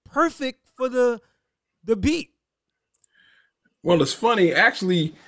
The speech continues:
Speaker 2: I had directions from, from, from, uh, Nighttime originally. "Hey, um, want some, you know, kinda put some vocals in there, maybe, like, something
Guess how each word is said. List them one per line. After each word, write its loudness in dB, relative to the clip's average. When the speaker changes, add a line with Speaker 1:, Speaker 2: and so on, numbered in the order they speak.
Speaker 2:
I -2
had 4
directions 6
from, 0
from, -6
from, -8
uh, -8
Nighttime -4
originally. 4
"Hey, 6
um, 0
want 2
some, 0
you 8
know, 6
kinda 2
put 6
some 2
vocals 6
in 6
there, 2
maybe, 4
like, -4
something -2